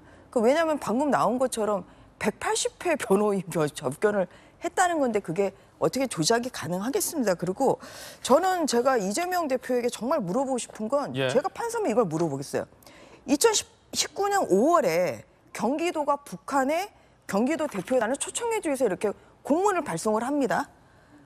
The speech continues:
Speaker 1: 거기에 분명히 그 초안이 언론에 나온 적이 있는데 거기에 경기도지사의 이런 직인이 찍혀 있어요. 이게 본인이 알았냐 몰랐냐, 저는 여기에 대한 답을 분명히 해야 된다고 생각합니다.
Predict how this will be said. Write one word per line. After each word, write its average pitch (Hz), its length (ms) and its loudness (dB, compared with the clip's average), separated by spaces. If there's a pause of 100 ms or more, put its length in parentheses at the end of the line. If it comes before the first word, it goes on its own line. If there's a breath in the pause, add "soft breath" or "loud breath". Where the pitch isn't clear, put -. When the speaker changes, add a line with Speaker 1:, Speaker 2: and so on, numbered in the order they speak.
(220 loud breath)
Speaker 1:
거기에 285 360 4
분명히 302 400 2
그 285 100 -2
초안이 392 920 0 (180)
언론에 262 340 2
나온 160 300 -2
적이 226 200 -2
있는데 190 220 -4
거기에 202 460 -2 (340 loud breath)
경기도지사의 202 1200 0 (220)
이런 202 280 0
직인이 202 420 -2
찍혀 277 280 -8
있어요. 135 680 -8 (720 loud breath)
이게 247 120 2
본인이 285 400 4
알았냐 240 460 4
몰랐냐, 160 400 0
저는 202 380 -2
여기에 190 300 2
대한 185 200 -2
답을 165 280 -10
분명히 180 360 -6
해야 220 120 -6
된다고 147 240 -8
생각합니다. 175 680 -12